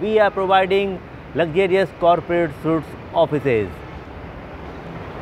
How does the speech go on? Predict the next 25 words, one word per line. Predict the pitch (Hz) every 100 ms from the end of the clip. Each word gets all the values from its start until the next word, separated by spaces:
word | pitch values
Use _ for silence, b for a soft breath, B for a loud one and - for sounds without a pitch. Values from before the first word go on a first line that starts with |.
| - - - - - - - - -
Layout | 135 190 202 220 208
of | 202 180
this | 202
project | 202 170 202 175
is | 190
very | 151 190 196
beautiful. | 175 190 202 170 190 190 190 - - - - - -
In | 202 214
this | 208 196
project | 214 196 190 202 - - -
we |
have | 196 196
ample | 170 180 190 214 202
space | 185 202 196 175
of | 185 -
car | 170 175
parking. | - 185 170 175 185 185 - - - -
This | 151 208 -
project | 196 180 196 202 - - - - - - - - -
layout | 156 180 190 196 190
is | 196 -
similar | 185 196 190
to | 196
Connaught | - 175 185 -
Place | 185 190